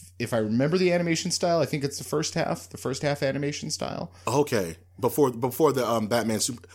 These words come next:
Speaker 2: before the Batman Superman Adventures. Bat-,
Speaker 1: Yeah, before
Speaker 2: Adventures
Speaker 1: it,
Speaker 2: of
Speaker 1: before
Speaker 2: Batman
Speaker 1: it
Speaker 2: and
Speaker 1: became a
Speaker 2: Robin.
Speaker 1: little bit more angular.
Speaker 2: Yes.
Speaker 1: That's the, just the animation change. It's still the same continuity.
Speaker 2: Oh,
Speaker 1: Uh, so, but anyway, I thought of my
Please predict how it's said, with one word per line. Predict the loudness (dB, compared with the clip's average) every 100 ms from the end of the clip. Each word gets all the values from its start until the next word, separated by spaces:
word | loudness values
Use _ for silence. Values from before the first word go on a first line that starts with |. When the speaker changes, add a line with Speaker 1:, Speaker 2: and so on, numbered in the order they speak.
| -4
Speaker 2:
before | 2 4 4
the |
Batman | 2 0 -2
Superman | -2 0 0
Adventures. | 0 0 -2 0 0 0 -2
Bat-, | -4 -2
Speaker 1:
Yeah, | 0 0 0
before | 0 4
Speaker 2:
Adventures | 6 6
Speaker 1:
it, | 4
Speaker 2:
of | 6
Speaker 1:
before | 6
Speaker 2:
Batman | 6
Speaker 1:
it | 6 4
Speaker 2:
and |
Speaker 1:
became | 4 4
a |
Speaker 2:
Robin. | 4 4
Speaker 1:
little | 2
bit | 2 2
more | 0
angular. | -2 -6 -6 -2 -2 -2
Speaker 2:
Yes. | 0 0 0 0 0
Speaker 1:
That's | -2
the, | -6 -8 -6 -6
just | -4 -4 -6
the | -6
animation | -6 -8 -8 -6 -6
change. | -6 -8 -10 -10
It's | -10 -8
still | -8
the | -8
same | -10 -10
continuity. | -12 -14 -14 -12 -10 -10 -10 -10
Speaker 2:
Oh, | -10 -12 -10 -2
Speaker 1:
Uh, | -2 -2
so, | -2 0
but | 0 0
anyway, | 0 0 -2
I | -4
thought | -2 -4
of | -4
my | -12 -16